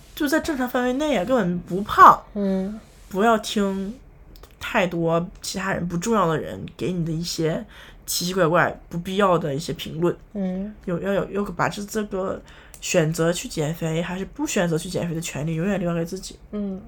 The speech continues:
Speaker 1: 说得贼好。我就是觉得好，就是很多人他有那种雕刻身材的需求，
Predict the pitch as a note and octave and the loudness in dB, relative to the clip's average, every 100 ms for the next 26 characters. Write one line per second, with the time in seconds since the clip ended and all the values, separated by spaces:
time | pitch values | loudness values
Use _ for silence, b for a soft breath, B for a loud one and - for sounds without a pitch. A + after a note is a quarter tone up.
0 | - - - - - - - G#3+ G#3 G#3 | -18 -20 -20 -20 -20 -10 -4 -4 -4 -8
1 | - A3+ - - - - - - - - | -8 -16 -16 -20 -20 -20 -20 -20 -20 -20
2 | - - - - A3 G#3+ B3+ A3 G3 G3+ | -20 -20 -20 -2 2 4 4 2 2 2
3 | G#3+ G3+ F#3+ G3 b b b - A3+ A3 | 2 0 -2 -4 b b b -8 -2 0
4 | G#3 - G3+ G3 A3 A3+ A3 A3 G#3+ E3+ | 0 -2 0 4 6 4 6 6 6 4
5 | F#3 G3 F#3+ F#3 F#3+ A3+ A3+ A#3+ G#3 - | 2 0 0 0 8 10 10 8 6 4
6 | G#3+ G#3 F#3 F3+ F3+ F3 F#3+ b b b | 2 2 0 -2 -2 -2 -6 b b b
7 | - - - G#3+ G#3 G3+ E3+ D#3 | -20 -4 -2 2 0 2 0 -2